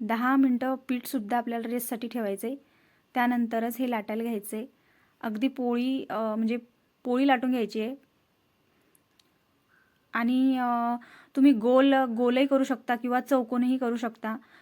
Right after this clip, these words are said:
तर मी तुम्हाला चौकोनी पराठा करून दाखवते. गोल तर माहीतच आहे सर्वांना.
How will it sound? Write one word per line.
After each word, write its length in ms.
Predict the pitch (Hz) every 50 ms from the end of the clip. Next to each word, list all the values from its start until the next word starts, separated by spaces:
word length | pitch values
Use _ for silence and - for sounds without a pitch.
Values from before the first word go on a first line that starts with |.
| _ _ -
तर 60 | 233
मी 140 | 233 240 247
तुम्हाला 320 | 233 247 247 254 247 247 247
चौकोनी 420 | 247 285 254 240 226 247 240 247
पराठा 320 | 233 247 240 233 226 233
करून 240 | 226 233 226 220 226
दाखवते. 480 | 220 226 220 220 226 220 - 220 240 226 _ _ _ _ _ - 220
गोल 220 | 226 233 233 233 226 247
तर 100 | 247 247
माहीतच 440 | 240 240 226 214 208 - 226 226
आहे 120 | 226 220 226
सर्वांना. 500 | 220 247 220 214 208 202 196 202 214